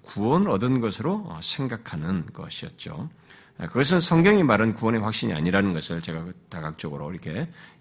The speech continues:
연결해서 설명했습니다. 그리고 두 번째로 살폈던 것은 보편 구원론을 따라서 자신의 구원을 확신하는 것이다라고 했습니다. 보편 구원론이란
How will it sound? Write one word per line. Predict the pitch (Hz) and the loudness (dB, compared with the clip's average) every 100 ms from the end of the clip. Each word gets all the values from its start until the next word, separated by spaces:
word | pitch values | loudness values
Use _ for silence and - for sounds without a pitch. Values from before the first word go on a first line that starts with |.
| 82 | -4
연결해서 | 82 82 78 82 | -2 -2 -4 -6
설명했습니다. | 98 98 95 78 82 - - - - | -6 -4 -4 -2 -2 -4 -8 -14 -8
그리고 | 117 120 | -4 -2
두 | 127 | 0
번째로 | 185 208 160 | 2 2 2
살폈던 | 127 143 135 123 | 2 2 2 2
것은 | 95 123 104 - - - - - _ _ - | 4 4 4 0 -14 -20 -20 -20 _ _ -4
보편 | 113 107 180 220 226 | -2 4 6 8 6
구원론을 | - 151 147 151 151 147 135 123 | 4 2 6 8 8 8 6 2
따라서 | 120 107 95 - 78 135 | 2 2 2 2 0 -2
자신의 | 170 92 - 98 90 | 0 2 4 2 2
구원을 | - 85 82 110 196 - | -2 -2 0 -2 -4 -6
확신하는 | - 123 135 107 95 | -10 -6 -6 -6 -6
것이다라고 | 87 85 82 80 78 82 | -8 -10 -12 -10 -10 -6
했습니다. | 82 80 - - - - - - - | -4 -4 -6 -12 -20 -20 -20 -20 -6
보편 | 104 143 226 | 0 2 4
구원론이란 | 220 131 104 95 85 101 95 73 | 6 6 6 4 4 4 4 2